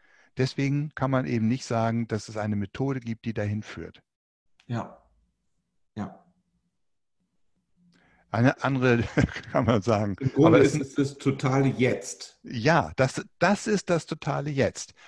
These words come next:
Speaker 1: Und das ist sogar mehr als das totale Jetzt, weil im Grunde ist ja jetzt immer bezogen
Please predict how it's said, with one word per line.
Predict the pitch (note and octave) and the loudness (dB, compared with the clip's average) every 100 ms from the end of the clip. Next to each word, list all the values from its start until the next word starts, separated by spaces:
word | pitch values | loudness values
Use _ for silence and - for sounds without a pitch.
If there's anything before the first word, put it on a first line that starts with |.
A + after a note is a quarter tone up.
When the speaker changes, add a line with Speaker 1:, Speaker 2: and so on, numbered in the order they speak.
| - | -4
Speaker 1:
Und | A#2 | 0
das | B2 | 0
ist | C#3+ - | 0 -2
sogar | B2+ A2+ - | 0 0 0
mehr | A2+ C3 F#3 G2+ | -2 2 2 2
als | G2+ - | -2 -6
das | - | -8
totale | G#2+ F#2+ G2 F2+ | -8 -4 -4 -4
Jetzt, | F#2+ G#2 - - | -4 -4 -4 -2
weil | G#2+ A2 _ - _ _ | -2 -4 _ -20 _ _
im | A#2 F#2+ | -2 0
Grunde | A#2 D3+ E3+ | 2 2 2
ist | D3 C3 | 0 0
ja | A#2 G2+ | 0 0
jetzt | F#2+ C3 - - | 0 -2 -2 -8
immer | - C#3+ E3+ | -2 2 0
bezogen | - A#2 - B2+ C3 C#3 D3 | -2 -6 -4 -2 -2 -4 -6